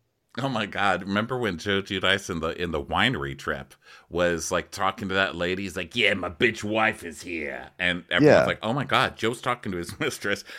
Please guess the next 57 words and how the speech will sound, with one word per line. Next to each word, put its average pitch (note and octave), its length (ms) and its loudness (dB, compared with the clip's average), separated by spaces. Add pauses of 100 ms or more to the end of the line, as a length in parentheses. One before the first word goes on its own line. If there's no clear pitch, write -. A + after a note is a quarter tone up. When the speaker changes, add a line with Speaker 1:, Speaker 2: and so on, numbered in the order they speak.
Speaker 1:
And A2+ 120 2
then G#2+ 120 2
so G#2+ 180 2
Teresa G2 420 -2
went F#2 180 -4
and D#2+ 80 -12
fucked E2 240 0
him F2 120 2
up E2 140 0
against E2 320 -6
a E2 60 -4
tree. D2+ 380 -6 (420)
I G2 100 -2
mean, G2 300 -2
Speaker 2:
Yeah. F#2 400 6 (220)
Speaker 1:
you A#2+ 80 -10
know, D#2 140 -8
come - 160 -6
Speaker 2:
Yeah. A2 180 10
Speaker 1:
on. D#2 40 4
We've B2+ 140 0
all C3+ 120 0
had B2 160 -2
our E2+ 100 -2
moments. D2+ 380 -4
Speaker 2:
It's C3 100 4
like, C#3+ 80 8
that - 60 6
argument D3+ 320 6
works C3 220 0
both B2 240 4
ways, G2+ 280 2
Gia. D2+ 480 0
It D#2 60 -2
works F2+ 240 0
both E2+ 200 0
ways. B1 440 -2 (260)
Speaker 1:
Yeah, G2 160 2
so G#2+ 180 -2
Joe's G#2 320 2
like, F#2 160 0 (300)
<sighs> - 260 -12
like, G2+ 180 -6
he G2+ 60 -8
wipes F#2+ 300 0
his G2 180 -6
nose F2+ 380 -4
and, F2 140 -8
like, F2 180 -4
just F#2+ 160 -6
starts - 280 0
looking F2 300 -4
around D#2+ 320 -2
confused. E2 680 -10
And G#2 160 -4
Tria's G#2 340 -4
like, G#2+ 180 -6